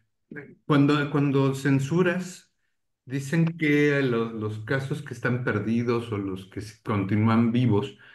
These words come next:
se censuran por la derecha, pero, eh, no entiendo esa parte, cómo es por la derecha y, y obviamente también hay censura por la izquierda, pero ¿cómo es eso?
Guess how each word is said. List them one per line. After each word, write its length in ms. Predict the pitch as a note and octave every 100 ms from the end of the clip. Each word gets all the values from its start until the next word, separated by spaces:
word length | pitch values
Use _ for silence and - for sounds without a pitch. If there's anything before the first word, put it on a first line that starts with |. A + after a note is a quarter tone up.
| - _ _ _
se 200 | - A#2
censuran 640 | A2+ A2+ A2 C#3 C#3 C#3
por 180 | A#2 G2+
la 100 | F#2+
derecha, 540 | F#2+ G2+ F#2+ - - _ _ _ _ _ _ _
pero, 500 | A2+ G#2+ A2 A2 G#2+ - _ _ _ _ _ _ _ _ _ _ _ _ _ -
eh, 640 | A#2 A2 G#2+ G#2 G#2 G#2 -
no 180 | G#2+ A2+
entiendo 340 | A2+ A#2 A#2
esa 260 | A2+ A2 -
parte, 340 | G2+ - G#2+
cómo 280 | G#2 G2+ G2+
es 80 | G#2
por 240 | G#2+ G2 F#2
la 100 | F2
derecha 580 | F2+ F#2 G#2 G#2+ B2 A2+
y, 340 | A2+ A2 - -
y 160 | G#2+
obviamente 760 | A2 C3 B2+ B2 B2+ B2+ - _ _ _ _ _ _
también 340 | G2+ G2 A2+
hay 160 | B2 A#2+
censura 540 | - G2+ - A#2 A#2+
por 160 | A2+ G2
la 80 | F2+
izquierda, 500 | - - A#2+ G2+ F2+
pero 280 | F#2+ F2 -
¿cómo 380 | G#2 G2+ G2 F#2+
es 220 | F#2 -
eso? 300 | G2+ G#2+ -